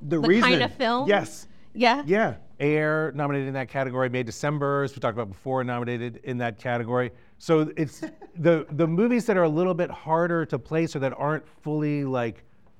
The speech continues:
Speaker 3: drama dramas kind of backwards fall into that category.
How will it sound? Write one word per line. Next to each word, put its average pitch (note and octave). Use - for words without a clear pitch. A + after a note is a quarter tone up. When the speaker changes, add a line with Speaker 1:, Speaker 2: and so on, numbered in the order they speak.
Speaker 3:
drama C#3+
dramas A#2
kind C3
of A#2
backwards C3
fall B2+
into C3
that A2+
category. D3+